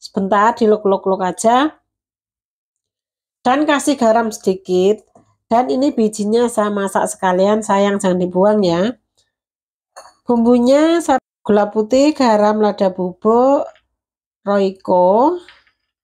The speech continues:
bawang merah,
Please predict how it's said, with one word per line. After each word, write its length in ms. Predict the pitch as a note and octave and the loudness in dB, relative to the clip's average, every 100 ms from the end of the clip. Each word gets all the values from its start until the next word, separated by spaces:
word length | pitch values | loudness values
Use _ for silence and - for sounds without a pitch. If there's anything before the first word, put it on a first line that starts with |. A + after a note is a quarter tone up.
| _ _ _ _ _ _ _ _ _ _ _ _ _ - - - - - _ _ _ - - _ _ _ _ _ _ _ _ - | _ _ _ _ _ _ _ _ _ _ _ _ _ -20 -18 -16 -18 -18 _ _ _ -20 -20 _ _ _ _ _ _ _ _ -6
bawang 240 | A#3 B3+ | -2 0
merah, 640 | B3+ B3+ B3 B3 B3 B3 | 2 2 2 2 2 0